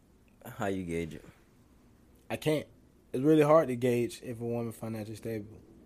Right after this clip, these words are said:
Speaker 1: It
Speaker 2: It
Speaker 1: is.
Speaker 2: You gotta take time. It really take time. You gotta real deal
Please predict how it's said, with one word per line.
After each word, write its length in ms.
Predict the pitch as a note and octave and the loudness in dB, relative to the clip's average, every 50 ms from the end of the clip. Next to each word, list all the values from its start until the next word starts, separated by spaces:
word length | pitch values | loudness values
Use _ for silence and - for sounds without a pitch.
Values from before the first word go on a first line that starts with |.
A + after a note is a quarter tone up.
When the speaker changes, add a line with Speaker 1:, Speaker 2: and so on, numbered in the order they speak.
| - | -6
Speaker 1:
It 100 | A2+ A#2+ C#3 | 0 2 2
Speaker 2:
It 80 | C#3+ | 4
Speaker 1:
is. 260 | D3 C#3 C#3 - - - - - - | 4 2 -2 -4 -10 -18 -20 -14 -4
Speaker 2:
You 100 | - D3+ | 2 4
gotta 180 | D#3+ - F3 E3+ | 6 8 6 6
take 220 | - F3+ E3+ D#3+ | 6 2 0 2
time. 340 | E3 F3+ F3+ F3+ D3+ A2 G2+ - - - - - - - - - - - | 2 2 2 2 2 -2 -4 -8 -16 -20 -20 -20 -20 -20 -20 -20 -4 2
It 100 | D#3 D#3+ | 4 6
really 240 | D#3 E3+ F3 E3 D3+ | 6 8 6 6 4
take 300 | C#3 - D3+ C#3+ G#2+ - | 4 4 2 2 2 0
time. 440 | - D3 C#3+ C#3 C3 A#2+ A2 G2+ A2+ | -2 -2 0 0 0 -2 -2 -4 -2
You 80 | C3 D3 | 0 2
gotta 240 | D3+ D#3 D3 C#3+ C#3 | 4 6 6 6 4
real 280 | B2+ C3 C3+ C3+ B2+ | 4 4 4 4 4
deal 400 | B2+ B2 C3 C3 B2+ B2 A#2+ A#2 | 4 2 0 2 2 2 0 -2